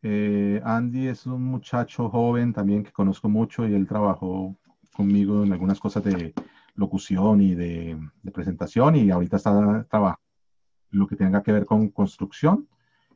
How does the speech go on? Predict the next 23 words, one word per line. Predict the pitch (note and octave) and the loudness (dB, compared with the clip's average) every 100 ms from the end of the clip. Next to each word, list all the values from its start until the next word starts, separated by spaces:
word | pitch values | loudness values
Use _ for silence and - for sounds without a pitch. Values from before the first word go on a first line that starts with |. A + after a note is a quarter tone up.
| _ _ - | _ _ -4
Entonces, | G2 F#2 - F2+ - G2+ G#2 _ _ _ _ _ - - | -2 -2 -2 -4 0 0 0 _ _ _ _ _ -20 -8
quería | G2 G2 F#2+ F#2+ | -2 0 2 0
promocionar. | G2+ F#2 F2+ - F#2+ A2 - - - _ - F#3 - - _ _ | -2 -4 -4 0 2 2 0 -14 -20 _ -20 -18 -16 -20 _ _
Andy, | - E3 F3+ G3+ F3+ - _ B2+ | 0 4 8 8 6 0 _ -10
no | A#2 | -6
está | A2 C3 | -2 -2
disponible. | B2 G#2 G2+ G2 E2 _ - - - | 0 2 4 2 -2 _ -20 -14 2
May, | F3+ F#3+ | 4 4
voy | C#3+ D3 | 4 4
contigo. | F#3 D#3+ A3 A3 | 2 4 4 4
Pueda | E3 F3 | 4 4
que | F#3 E3 D3 | 4 4 4
ahorita | B2 B2 B2 | 4 0 -2
que | D#3 | 0
hable | D3 D3+ | 2 2
May, | E3+ G#3+ | 2 0
pueda | D3+ C3+ | 0 -2
que | C#3+ C3 A2 | -4 -4 -6
si | G2+ | -8
estás | G#2+ A2 | -10 -8
disponible, | C#3 B2 A2+ B2 C3+ | -8 -6 -6 -4 -4
Andy, | D#3 F3 | -4 -4
pues | - C3 | -6 -8